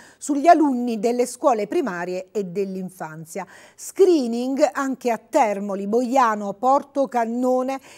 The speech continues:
Pietracatella, Montenero di Bisaccia, San Martino in Pensilis e torneranno in presenza sempre lunedì anche gli studenti di Casa Calenda, Riccia e Trivento.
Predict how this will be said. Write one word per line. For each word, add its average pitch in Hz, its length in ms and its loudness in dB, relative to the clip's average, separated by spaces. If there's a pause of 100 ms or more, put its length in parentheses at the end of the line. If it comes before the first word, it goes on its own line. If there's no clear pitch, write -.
(240)
Pietracatella, 247 1040 0
Montenero 233 720 -2
di 196 100 -6
Bisaccia, 262 720 -2 (200)
San 254 380 -2
Martino 233 500 -6
in 185 160 -10
Pensilis 214 760 -4
e 175 180 -14
torneranno 220 800 -4 (320)
in 269 380 0
presenza 311 840 2
sempre 196 560 -4
lunedì 294 640 -2
anche 190 420 -4
gli 247 200 0
studenti 185 680 -4 (280)
di 196 260 -8
Casa 330 400 4
Calenda, 175 640 0
Riccia 339 680 0
e 196 240 -8
Trivento. 208 720 -6